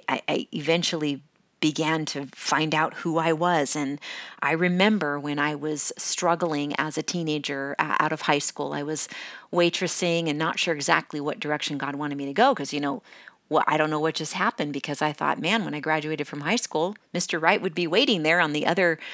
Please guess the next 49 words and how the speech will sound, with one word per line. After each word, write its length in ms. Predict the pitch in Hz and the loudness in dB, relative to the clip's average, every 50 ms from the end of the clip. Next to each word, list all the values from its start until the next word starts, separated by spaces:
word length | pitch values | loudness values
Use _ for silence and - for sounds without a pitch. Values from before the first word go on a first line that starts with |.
| - - - - - | -14 -14 -14 -4 0
uh, 180 | - 156 143 - | 2 2 4 4
e-, 140 | - 185 196 - | 2 0 4 4
other 240 | - 180 185 202 | 4 4 6 4
end 120 | 208 208 190 | 2 2 2
of 60 | 175 | 0
the 60 | 165 | 0
platform 460 | - - 190 226 269 262 - 202 175 | 2 4 6 6 6 4 2 -2 2
after 260 | 160 156 156 - 165 151 | 2 0 2 2 0 0
I 60 | 147 | 0
picked 240 | - - 220 - - | 2 -2 0 0 0
up 80 | - | 0
my 140 | - 170 175 | 2 0 0
diploma." 500 | 160 160 - - 214 233 262 220 143 117 | 0 -2 -4 0 0 2 2 2 0 0
Well, 280 | 123 143 151 160 165 - | 2 4 4 4 2 4
that 220 | 151 170 214 220 | 4 2 2 2
didn't 200 | - 202 196 185 | 0 -4 -4 -4
happen. 480 | 185 208 240 269 - - - - - - - - - - - - _ | 0 0 0 0 0 -2 -2 -2 -6 -12 -16 -18 -20 -20 -20 -10 _
And 140 | - 175 165 | -4 -2 0
so 140 | - 190 | 2 2
all 100 | 180 196 | 2 2
of 60 | 196 175 | 0 0
a 40 | |
sudden 320 | 170 - - 220 202 190 180 | 0 2 0 0 2 2 0
I 60 | 165 | 0
realized, 500 | 165 160 175 175 170 165 156 156 - - - | 0 0 0 2 2 2 2 2 0 -4 -4
"Oh." 360 | - 262 311 - - - - - - - - - - - - | -2 -2 -2 -2 -2 -4 -8 -10 -16 -18 -18 -16 -16 2 4
And 140 | 269 262 | 4 6
you 80 | 277 277 | 6 6
guys, 240 | - 302 311 311 - | 4 4 4 4 4
I 120 | - 285 277 | 4 4 4
know 420 | 269 294 320 320 277 185 147 - | 4 4 4 4 2 2 0 2
that 160 | 196 226 220 - | 0 0 2 2
the 80 | 247 | 0
world 300 | 220 202 226 247 262 247 | 0 2 0 0 0 0
would 260 | 220 214 214 170 - - _ | 0 0 -2 -2 -2 -8 _
listen 320 | 185 214 247 - - 277 | 0 2 2 2 2 0
to 140 | 262 - 220 | -2 -2 -4
this 160 | 175 175 - | -2 -2 -2
testimony 500 | - - 185 175 - - 190 185 170 160 | 0 0 0 0 -2 -4 -4 -4 -2 -2
and 80 | 151 147 | -2 -2
say, 140 | - 156 147 | 0 -2 -2
"This 240 | 135 190 247 - - | 0 0 0 0 0
is 160 | 196 - 139 | -2 -2 -2
lame." 480 | 131 147 160 185 170 143 131 117 - - _ _ _ _ - | -2 0 0 2 2 0 0 -2 -6 -8 _ _ _ _ -4
I 60 | 170 | -4
can't 300 | - - 214 226 220 233 | 0 2 2 2 2 0
believe 320 | 196 170 165 170 196 185 | -2 -2 0 0 0 0
that 160 | 151 135 - | -2 -4 -4
she 360 | - - - 170 165 165 165 | -4 -4 -2 -2 -2 -2 -2